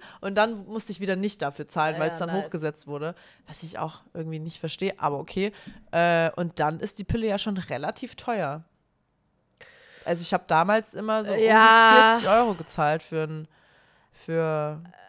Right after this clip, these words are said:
Speaker 2: Aber dafür für sechs Monate.
Speaker 1: sechs Monate.
Speaker 2: Aber
Speaker 1: Ja,
Speaker 2: wenn du halt
Speaker 1: trotzdem,
Speaker 2: überlegst,
Speaker 1: ich
Speaker 2: naja,
Speaker 1: war
Speaker 2: aber so eine Kondompackung kostet halt auch Geld, ne? Also so billig sind die auch nicht.
Speaker 1: Ja, klar, aber es kommt ja auch dann drauf an, wie viel Sex du halt hast.
Speaker 2: Ja, ja, ja, ja, klar.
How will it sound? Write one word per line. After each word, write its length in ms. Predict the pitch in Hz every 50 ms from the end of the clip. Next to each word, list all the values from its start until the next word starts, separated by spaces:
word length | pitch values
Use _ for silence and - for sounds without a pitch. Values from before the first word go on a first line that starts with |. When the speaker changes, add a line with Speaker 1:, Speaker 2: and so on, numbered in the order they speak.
| 85 82 _
Speaker 2:
Aber 160 | - - 185 185
dafür 240 | 180 185 - 180
für 120 | 165 - 160
sechs 240 | - 151 143 - 196
Monate. 420 | 196 196 180 - - - - -
Speaker 1:
sechs 460 | - - 160 151 147 147 - - -
Monate. 420 | 160 156 156 151 147 147 147 - 151 160
Speaker 2:
Aber 100 | 170 175
Speaker 1:
Ja, 60 | 175
Speaker 2:
wenn 100 | 185 190
du 80 | 185 180
halt 120 | 175 170
Speaker 1:
trotzdem, 320 | - 196 233 254 - - 165
Speaker 2:
überlegst, 520 | 165 175 - 214 208 202 196 196 190 185 -
Speaker 1:
ich 40 |
Speaker 2:
naja, 140 | 202 175 185
Speaker 1:
war 180 | 214 214 208 202
Speaker 2:
aber 120 | 185 185
so 100 | 165 165
eine 100 | 175 180
Kondompackung 880 | 165 - - 170 165 160 147 147 131 147 160 165 165 175 180 165 180 165
kostet 380 | 156 165 160 - - 156 - 151
halt 180 | 151 - -
auch 200 | - - 160 170 165 -
Geld, 360 | - - - - 78 78 _
ne? 140 | - 80 82 82 82 - - -
Also 220 | - - - - -
so 120 | - -
billig 260 | - - - - - -
sind 160 | - - -
die 100 | - -
auch 140 | 85 - - _
nicht. 140 | - 160 165
Speaker 1:
Ja, 100 | 180 175
klar, 500 | 170 - - - 196 196 214 208 196 170
aber 280 | 143 170 170 175 170 165
es 160 | 165 170 -
kommt 160 | - 196 180
ja 80 | 185 170
auch 120 | 165 170 170 165 - - -
dann 140 | - 160 165
drauf 220 | 160 - 170 160 -
an, 160 | - 160 170
wie 80 | 160 156
viel 160 | - - 151
Sex 300 | - - 202 - - -
du 100 | 214 190
halt 220 | 180 156 151 170
hast. 300 | 165 147 - - - -
Speaker 2:
Ja, 180 | 175 180 190 202
ja, 320 | 208 208 196 190 175 160 156
ja, 160 | 151 156 156
ja, 180 | 160 156 151 147
klar. 340 | 233 254 247 226 202 -